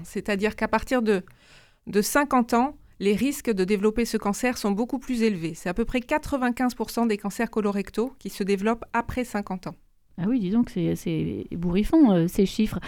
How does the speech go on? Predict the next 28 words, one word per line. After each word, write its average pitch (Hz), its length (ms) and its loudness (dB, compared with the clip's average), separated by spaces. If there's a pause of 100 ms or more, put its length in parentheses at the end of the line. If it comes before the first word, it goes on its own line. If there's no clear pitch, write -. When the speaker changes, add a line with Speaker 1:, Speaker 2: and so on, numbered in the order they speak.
(340)
Speaker 2:
Alors, 214 260 8
tout 330 140 10
le 311 40 12
monde 311 160 12
est 262 100 10
concerné, 220 500 8
vous 190 120 2
nous 190 80 4
l'avez 180 280 4
dit, 233 220 4
donc 190 280 6
hommes 226 180 8
et 196 80 8
femmes. 233 360 6
À 214 80 4
partir 214 280 6
de 202 100 4
cinquante 202 420 4
ans, 202 100 6
ça 190 140 4
s'accélère. 202 760 6 (500)
Euh, 190 880 8
donc, 226 260 10
troisième 262 480 10
cancer 233 560 6
le 233 160 8
plus 254 200 4
fréquent, 262 420 6